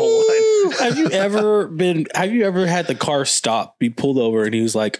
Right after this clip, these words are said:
Speaker 1: "Oh, okay, yep, let's go."
Speaker 2: Get outside.
Speaker 1: And get your freaking butt whooped.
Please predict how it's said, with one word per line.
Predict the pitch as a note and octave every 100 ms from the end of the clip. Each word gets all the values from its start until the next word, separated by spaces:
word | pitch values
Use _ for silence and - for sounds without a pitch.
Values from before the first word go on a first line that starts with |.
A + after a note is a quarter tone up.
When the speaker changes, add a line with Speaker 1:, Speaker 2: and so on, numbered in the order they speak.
| -
Speaker 1:
"Oh, | C3+ A2 - -
okay, | C3 - G#2 -
yep, | C3+ B2+ - -
let's | - B2+
go." | - A2+
Speaker 2:
Get | D3
outside. | B2 A2+ G#2 F#2+ F2+ -
Speaker 1:
And | A2+ A#2+ A2+
get | C3 C3+
your | E2+ B2+ A#2+
freaking | D3 C3+ - B2+ G#2+
butt | - C3 -
whooped. | B2 G#2 - -